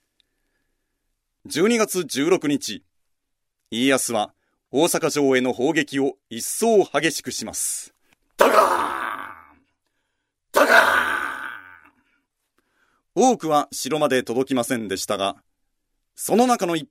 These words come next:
発が偶然にも天守に命中。この砲撃で、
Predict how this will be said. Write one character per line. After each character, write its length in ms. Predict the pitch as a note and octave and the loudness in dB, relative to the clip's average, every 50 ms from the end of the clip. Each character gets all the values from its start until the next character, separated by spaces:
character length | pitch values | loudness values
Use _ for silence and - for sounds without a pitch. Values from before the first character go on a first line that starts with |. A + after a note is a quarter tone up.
| _ _ | _ _
発 220 | - E3+ - - F#3 | -4 -4 -2 0 0
が 120 | E3+ D#3+ | 0 0
偶 240 | C#3+ C3 C3+ F3+ B3+ | 0 0 -2 -2 0
然 280 | A#3 C#4+ A#3+ A3+ G#3+ G3+ | 0 0 0 0 0 0
に 60 | G3 | 2
も 240 | F#3+ G3 F3+ - _ _ | 2 2 0 0 _ _
天 220 | - G3+ A#3 G#3+ D3+ | -4 -2 -2 0 -2
守 160 | - - D#3+ D#3 | -2 -2 -2 -2
に 80 | D#3+ D3+ | -2 0
命 280 | C#3+ C#3+ D#3+ F#3 A3 | 0 2 2 2 0
中。 360 | - - G#3 G3+ E3+ D3+ C#3 - - - A5+ A#5 A#5 B5 B5+ B5+ B5+ B5+ B5+ B5+ B5 B5 A#5+ A5+ A5+ G#5+ G#5+ G#5 G5+ F#5 E5+ E5 D5+ C5+ - _ _ _ _ _ _ _ _ _ _ _ _ _ _ _ _ _ _ _ _ - | 0 0 0 0 -2 -2 -4 -4 2 6 8 10 10 12 12 12 12 10 8 6 4 4 2 2 0 0 0 0 0 0 -2 -4 -6 -8 -14 _ _ _ _ _ _ _ _ _ _ _ _ _ _ _ _ _ _ _ _ -2
こ 120 | - F#3 | 0 2
の 120 | G#3 G#3+ D#3 | 2 2 2
砲 220 | - D#3+ E3+ F3 | 2 2 4 4
撃 240 | E3 E3 - D3+ C#3+ | 4 2 0 0 -2
で、 200 | C#3 C3 - | -2 -2 -2